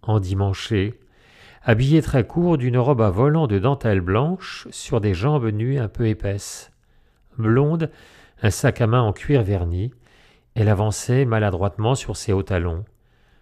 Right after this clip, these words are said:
On sentait une personne fragile, proie facile, qui ne connaissait pas les codes.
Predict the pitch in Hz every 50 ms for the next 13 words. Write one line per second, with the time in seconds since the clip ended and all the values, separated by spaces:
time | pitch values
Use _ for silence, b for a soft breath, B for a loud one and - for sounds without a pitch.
0 | _ _ - 117 104 - - 123 110 - 147 151 147 147 - 120 110 104 - 120
1 | 104 - - - 117 110 110 107 117 - - - - 127 104 90 85 90 98 98
2 | 98 98 104 107 - _ _ _ _ _ _ - - - 156 151 139 - - 131
3 | 120 - - - - 117 117 123 120 - B B B B B B B B B B
4 | - - 131 123 131 - 135 123 123 110 - - 110 - 117 107 104 107 - -
5 | - 101 95 95 92 110 -